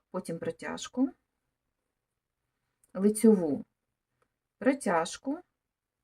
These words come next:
лицьову, протяжку, і вже ось цієї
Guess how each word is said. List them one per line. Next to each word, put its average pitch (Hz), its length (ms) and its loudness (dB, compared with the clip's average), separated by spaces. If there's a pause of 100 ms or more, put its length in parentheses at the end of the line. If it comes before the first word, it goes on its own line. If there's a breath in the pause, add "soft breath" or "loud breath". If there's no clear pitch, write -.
(2000)
лицьову, 190 760 2 (720)
протяжку, 220 840 -4 (840)
і 294 100 -2 (680)
вже 185 500 0
ось 180 220 -6
цієї 160 640 -6